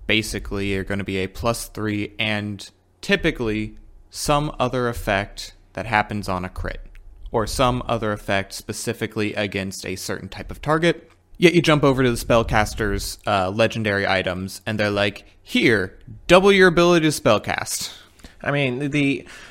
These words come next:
Speaker 2: one of, one of the things that Wizards has made, uh, a conscious point of is a, with a lot of the,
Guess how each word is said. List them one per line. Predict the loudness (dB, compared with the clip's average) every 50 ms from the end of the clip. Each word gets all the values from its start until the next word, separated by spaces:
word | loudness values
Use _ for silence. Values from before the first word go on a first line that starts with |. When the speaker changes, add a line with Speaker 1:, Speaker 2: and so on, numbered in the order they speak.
| -20 -14 -10
Speaker 2:
one | -10 -8 -4 2 2 4 4
of, | 4 2 2
one | 2 0 2
of | 0
the | 0
things | 0 -2 -2 -2 0
that | 0 0
Wizards | 2 2 0 0 0 -2 -4 -4 -4 -6 -6 -6
has | -4 -2 -2 -2 -2 -4 -6 -6
made, | -4 -4 -2 -2 -2 -2 -2 -2 -4 -4
uh, | -6 -6 -4 -4 -2 -2 -2 -2
a | -4 -4
conscious | -4 -2 -2 -2 -2 -4 -10 -12
point | -12 -6 -4 -4 -4 -4 -4
of | -6 -6 -6 -6 -8 -12 -16 _ -20 _ -20 _ _ _ -6
is | -4 -2 -2 -2 -2 -2 -2
a, | -2 -2
with | -2 -2 -2 0 0
a | 0
lot | 2 6 6 6 6
of | 4 2 -4 -6
the, | -6 -4 -4 -2 -2 -2 -2 -4 -6 -6 -8